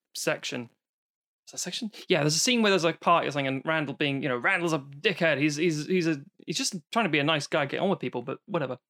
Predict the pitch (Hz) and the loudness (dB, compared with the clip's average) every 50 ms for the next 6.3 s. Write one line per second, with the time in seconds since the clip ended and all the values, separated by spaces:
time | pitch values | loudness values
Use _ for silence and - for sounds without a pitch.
0 | _ _ - - _ _ _ _ - 160 151 147 147 143 - - 175 147 190 190 | _ _ -20 -20 _ _ _ _ -4 -2 0 0 0 0 -2 -2 -2 2 2 2
1 | 180 147 - - - - 202 190 - - - 131 - 127 127 - - - 147 151 | 2 0 -2 -4 -2 -2 -2 -2 -2 -6 -10 -8 -6 -6 -6 -4 -4 -2 -2 -2
2 | 147 - 160 156 147 143 127 - _ - - - 165 147 143 - - - 143 135 | 0 0 0 0 0 -2 -2 -6 _ -14 -6 -2 0 0 0 0 0 2 2 2
3 | 135 131 - 131 127 127 - - 160 143 135 - - - - - 139 135 135 135 | 2 0 -4 -6 -8 -8 -4 -2 -2 -2 -2 -4 -8 -8 -4 0 0 0 0 -2
4 | - 131 135 135 131 131 127 123 123 123 - 131 120 - _ _ _ _ - 175 | -4 -4 -2 0 0 0 0 0 -2 -2 -4 -4 -6 -8 _ _ _ _ -4 -2
5 | 185 170 147 139 123 - - - - - 139 131 131 123 135 131 127 - 131 127 | 0 0 0 0 -2 -2 -2 -2 0 0 0 2 0 0 0 -2 -2 -2 -4 -8
6 | 120 113 - 120 117 | -12 -12 -10 -10 -12